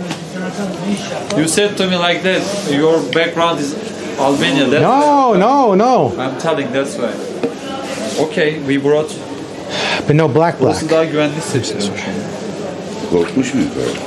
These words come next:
Speaker 1: Oturun ya. Bak, koşuda
Speaker 2: Evet.
Speaker 1: çıkarttım abi. Bundan bırakmış dedim. Bırak dedim. Sir, what are you doing? Excuse me.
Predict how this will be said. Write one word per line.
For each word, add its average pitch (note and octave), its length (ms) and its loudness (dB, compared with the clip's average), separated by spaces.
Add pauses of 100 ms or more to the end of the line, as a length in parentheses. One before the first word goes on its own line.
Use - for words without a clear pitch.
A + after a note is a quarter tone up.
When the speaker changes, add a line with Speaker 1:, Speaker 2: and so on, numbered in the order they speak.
(400)
Speaker 1:
Oturun C#3+ 260 -2
ya. F#2+ 220 -2 (540)
Bak, A#2 200 0
koşuda A2+ 200 2
Speaker 2:
Evet. - 160 2
Speaker 1:
çıkarttım B2+ 440 0
abi. G#2+ 200 0 (200)
Bundan C#3+ 220 0
bırakmış D3+ 300 0 (120)
dedim. G#2+ 120 -4 (840)
Bırak C3 140 4 (120)
dedim. D#3 140 -6 (1400)
Sir, - 180 0
what C#3+ 280 2
are D#3+ 160 4
you C#3 120 -4
doing? C#3 220 -2 (1800)
Excuse C#3 480 0
me. B2+ 80 -2